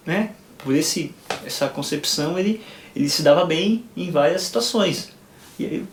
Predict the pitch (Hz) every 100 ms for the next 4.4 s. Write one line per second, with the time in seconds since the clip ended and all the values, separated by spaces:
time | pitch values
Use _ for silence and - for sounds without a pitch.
0 | - 170 180 185 190 - 208 214 226 277
1 | 170 - 143 139 123 117 120 139 127 123
2 | 123 - 131 - 160 - - - - -
3 | - 233 196 139 - 110 - 117 120 123
4 | - - 139 135